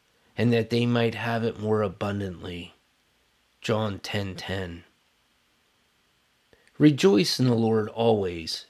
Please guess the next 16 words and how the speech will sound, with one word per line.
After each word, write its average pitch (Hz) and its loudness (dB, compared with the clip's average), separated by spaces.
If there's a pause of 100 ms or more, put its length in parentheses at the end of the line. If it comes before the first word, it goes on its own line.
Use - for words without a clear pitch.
(160)
and 120 2
again 131 2
I 160 -4
say, 98 -2 (540)
rejoice. 147 2 (760)
Philippians 110 0
four 101 -6
and 92 -8
four. 98 -6 (2000)
"For 135 4
this - 6
is 135 -2
the 127 2
love 120 4
of 113 -4
God, 98 -2